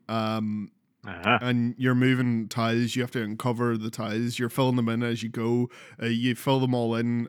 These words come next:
Speaker 1: and then, uh, you can go to the next s-, map,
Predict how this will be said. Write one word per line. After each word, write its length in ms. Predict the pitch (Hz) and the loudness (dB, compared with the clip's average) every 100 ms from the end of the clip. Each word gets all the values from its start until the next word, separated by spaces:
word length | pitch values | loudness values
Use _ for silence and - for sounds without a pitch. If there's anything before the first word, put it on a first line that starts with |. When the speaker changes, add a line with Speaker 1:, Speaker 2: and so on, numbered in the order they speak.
| - | -6
Speaker 1:
and 300 | 110 110 107 | -4 -2 -2
then, 480 | 110 110 107 104 110 - - - _ - | -4 -4 -4 -6 -12 -20 -20 -20 _ -8
uh, 320 | 117 110 110 110 | -2 0 0 -4
you 220 | 101 117 | -4 -4
can 160 | 120 117 | -2 0
go 180 | 120 120 | 0 0
to 160 | 117 | -2
the 120 | 110 | -2
next 600 | 110 117 110 - - - - _ - | 0 0 -2 -8 -12 -18 -20 _ -12
s-, 280 | - - - _ _ - - | -10 -10 -14 _ _ -20 -6
map, 460 | 143 131 120 - | 2 4 2 -2